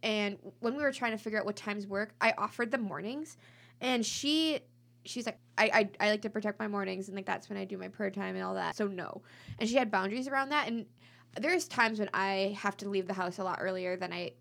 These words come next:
intend to, or I have morning commitments, or, like, I'll say yes to breakfast or something, and, like, I don't have the morning routine. And, but I, by and large, try to keep that in place because I've, I, like, I think seeing her just, like, realize, like,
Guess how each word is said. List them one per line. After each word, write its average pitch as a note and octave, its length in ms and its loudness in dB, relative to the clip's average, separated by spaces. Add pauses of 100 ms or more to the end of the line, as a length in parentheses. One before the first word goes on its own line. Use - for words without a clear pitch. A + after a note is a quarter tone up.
intend B3 340 -2
to, A#3 240 0
or F#3+ 180 2
I F#3 60 2
have F#3+ 180 -2
morning F#3+ 240 -4
commitments, F3+ 560 -6
or, F#3+ 140 0
like, F3+ 140 -4
I'll F3+ 60 -2
say F#3 180 -6
yes E3+ 220 -2
to G3+ 100 -10
breakfast - 500 -6
or G#3 40 -2
something, G3+ 380 -6 (320)
and, B3 80 0
like, A3+ 100 6
I G3 80 8
don't G3+ 420 0
have A#3+ 180 0
the B3 80 -2
morning B3 220 -2
routine. B3 440 -8 (500)
And, G3 260 6
but A#3 100 2
I, A3+ 160 6 (180)
by C4+ 180 6
and B3+ 140 4
large, G#3 300 0
try G3+ 300 2
to G3+ 60 -2
keep G#3 320 -6
that F#3+ 340 2
in G3 160 -2
place G3 420 -2
because G#3+ 480 0 (200)
I've, A3+ 240 4
I, - 140 0
like, A#3 140 2
I G#3+ 80 2
think A#3 200 -6
seeing B3 280 -4
her A3+ 340 0 (260)
just, - 180 0
like, C4+ 200 6
realize, A3+ 380 0
like, G#3+ 180 -4